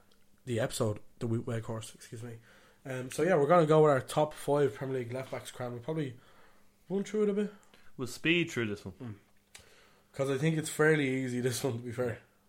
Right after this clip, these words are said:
Speaker 2: It would be like a Formula One race.
Speaker 1: Yeah.
Speaker 2: Here we go.
Speaker 1: Except actually entertaining.
Speaker 2: Exactly.
Speaker 1: Yeah.
Speaker 2: And not bandwagon.
Speaker 1: Exactly.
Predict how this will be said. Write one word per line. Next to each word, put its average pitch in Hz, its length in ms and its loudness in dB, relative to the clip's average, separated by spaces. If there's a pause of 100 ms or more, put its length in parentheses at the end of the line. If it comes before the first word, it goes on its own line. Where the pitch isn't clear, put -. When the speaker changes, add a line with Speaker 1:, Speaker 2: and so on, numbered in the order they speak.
(280)
Speaker 2:
It 101 40 -8
would 98 100 -10
be 113 140 -2
like 117 340 0
a 98 140 -2
Formula 117 420 -4
One 95 220 -8 (320)
race. 90 360 -12 (300)
Speaker 1:
Yeah. 110 120 -12 (420)
Speaker 2:
Here 104 100 -8
we 104 60 -8
go. 95 220 -6 (140)
Speaker 1:
Except 123 360 -2
actually 120 340 -8
entertaining. 113 420 -8 (180)
Speaker 2:
Exactly. 98 460 -10
Speaker 1:
Yeah. 110 100 -12 (600)
Speaker 2:
And 101 160 -6
not 101 200 -6
bandwagon. 95 460 -6 (420)
Speaker 1:
Exactly. 143 360 -10